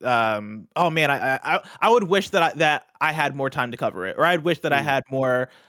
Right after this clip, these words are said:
Speaker 1: uh, leeway or more of a build up to it, because blindsiding people with that, I think, just does so, does so much in terms of inconveniencing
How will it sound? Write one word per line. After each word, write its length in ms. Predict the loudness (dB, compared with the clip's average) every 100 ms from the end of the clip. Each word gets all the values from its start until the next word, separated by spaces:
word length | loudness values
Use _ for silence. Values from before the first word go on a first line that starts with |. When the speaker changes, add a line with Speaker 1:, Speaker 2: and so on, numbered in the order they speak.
| _
Speaker 1:
uh, 320 | 2 4 4 2
leeway 320 | -2 2 4
or 120 | 2
more 240 | 2 2 2
of 60 |
a 80 | 0
build 240 | 0 0
up 100 | -2 -6
to 200 | -6 -4
it, 140 | -4
because 420 | -6 -4 -4 -4
blindsiding 520 | -8 -2 0 2 0 0
people 200 | -4 -2
with 200 | -4 0
that, 280 | -2 -2 _ _ _ _
I 120 | -2
think, 280 | 0 -2 -2
just 200 | -4 -2
does 220 | 0 0
so, 200 | 0 -4 -2
does 260 | 0 0
so 140 | 0 -2
much 180 | -2
in 80 | -2
terms 320 | -8 -8 -4
of 220 | -4 -4 -6 _ -10
inconveniencing 1200 | -6 -6 -6 -6 -6 -8 -6 -6 -6 -8 -10